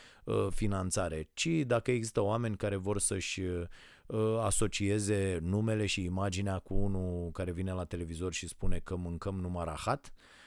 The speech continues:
uh, cu toată mâncarea asta procesată din hipermarketuri, uh, n-are decât să vină. Bineînțeles că prin, doar prin această afirmație am tăiat nouăzeci și nouă la sută dintre potențialii sponsori ai unei astfel de rubrici,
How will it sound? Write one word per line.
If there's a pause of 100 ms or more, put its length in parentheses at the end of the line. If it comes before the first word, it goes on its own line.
(320)
uh, (440)
cu
toată
mâncarea
asta
procesată
din
hipermarketuri,
uh,
n-are
decât
să
vină.
Bineînțeles
că (440)
prin,
doar
prin
această
afirmație
am
tăiat
nouăzeci
și
nouă
la
sută
dintre
potențialii
sponsori
ai
unei
astfel
de
rubrici,